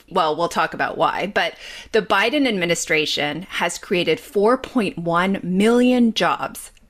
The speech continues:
And that's more than were created in the twelve years of the Trump and George W. Bush administrations combined. Wages in America are growing at about four percent a year,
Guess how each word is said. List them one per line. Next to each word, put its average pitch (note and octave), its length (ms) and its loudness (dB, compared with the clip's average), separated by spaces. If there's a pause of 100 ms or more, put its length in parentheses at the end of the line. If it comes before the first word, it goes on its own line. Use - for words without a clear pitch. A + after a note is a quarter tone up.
(420)
And G3+ 120 0
that's E4 200 0
more G#3+ 360 4
than G3+ 160 0
were F3 100 4
created F3 460 0
in G#3 160 4
the B3+ 160 2
twelve D4 500 0
years C#3+ 460 0
of E3+ 100 -6
the F3 80 2
Trump G3 500 -2
and F3 300 -2
George G#3 460 2
W. G3 340 2
Bush D#3 360 0
administrations D#3 880 -2
combined. C4+ 960 2 (420)
Wages A#3 420 2
in D#4 140 6
America F#3+ 360 4
are F3+ 80 2
growing F3+ 280 0
at E3+ 60 2
about - 300 -2
four D4+ 160 2
percent E3+ 380 -4
a - 160 -12
year, - 340 -6